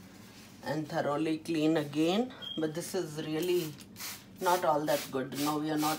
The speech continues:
used to it, so it becomes boring. Yeah, so you just clean up. It's easy, not bad,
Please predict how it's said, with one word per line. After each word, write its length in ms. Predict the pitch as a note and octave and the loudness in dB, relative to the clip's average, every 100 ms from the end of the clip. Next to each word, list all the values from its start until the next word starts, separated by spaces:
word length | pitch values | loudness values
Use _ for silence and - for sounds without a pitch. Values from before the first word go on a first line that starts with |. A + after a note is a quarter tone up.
| - - D3 | -4 -12 -4
used 280 | D#3 D3+ - | -2 -2 -2
to 120 | G3 | 0
it, 120 | F#3+ - | 0 -2
so 120 | D3+ | -6
it 180 | - - | -4 -6
becomes 360 | C#3 D#3 D3+ | -4 -2 -4
boring. 520 | D3 D3 C#3+ E3 A#3 B3 - - - - - - - - - - | -2 2 2 4 2 0 -8 -16 -18 -18 -18 -18 -20 -20 -20 -10
Yeah, 360 | D3+ C#3 C3 C#3 C#3+ C#3 C3 - | -4 -2 0 -2 -4 -8 -10 -16
so 280 | - A#2+ C3+ C#3 C3+ - - - - - - - - - - - - - - E3 | -12 -6 -6 -6 -8 -12 -18 -18 -18 -16 -16 -16 -16 -16 -16 -16 -16 -16 -16 -10
you 120 | - | -10
just 420 | C3 A#2+ - - | -6 -6 -6 -8
clean 320 | C#3+ D3 C3+ C#3 | -4 -2 0 -2
up. 160 | B2 | -4
It's 220 | C3+ - | -6 -4
easy, 320 | G3+ G3+ G3+ D#3+ | 0 0 2 2
not 300 | C#3 D3+ D3 | 2 0 0
bad, 360 | D3 D#3 A3+ | 2 2 -2